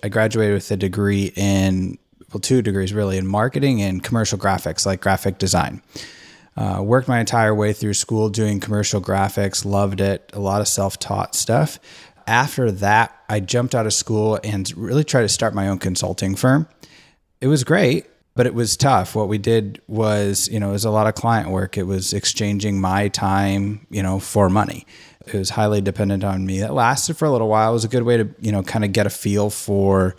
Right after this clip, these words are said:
kind of the entrepreneurial things that I wanted to pursue and what it meant to be whol-, wholly reliant upon, you know, what I could produce. And didn't last for too long. I ended up jumping from that, uh, started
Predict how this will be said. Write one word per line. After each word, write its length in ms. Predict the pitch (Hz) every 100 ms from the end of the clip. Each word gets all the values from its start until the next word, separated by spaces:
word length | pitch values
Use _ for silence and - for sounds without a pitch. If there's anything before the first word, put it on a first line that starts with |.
| - - - _ _
kind 140 | - 101
of 40 |
the 80 | 95
entrepreneurial 880 | 92 107 - - 98 95 98 101 101
things 380 | 101 95 98 98
that 80 |
I 120 | 92 92
wanted 500 | 95 98 98 95 -
to 80 |
pursue 720 | 101 - 95 - 98 98 185 - - - - _
and 720 | - 101 101 98 95 92 95
what 180 | 101 104
it 80 | 85
meant 300 | 98 - -
to 80 |
be 180 | 98 95
whol-, 340 | 92 101 98 95
wholly 360 | - 107 101
reliant 500 | 95 95 92 92 92
upon, 600 | 101 - 95 92 92 92 -
you 80 |
know, 120 | 98 92
what 220 | 92 92
I 180 | 90 95
could 260 | - 92
produce. 440 | 101 92 101 185 - _ _ _ _ _ _ _ -
And 100 | 147
didn't 140 | 165
last 280 | 131 123 -
for 80 | 135
too 160 | 113 117
long. 280 | 110 110
I 40 | 110
ended 180 | 113 107
up 100 | 95
jumping 320 | 107 107 104
from 260 | - 107
that, 360 | 101 101 107 -
uh, 300 | 107 101 95
started 680 | - - 107 107 104 98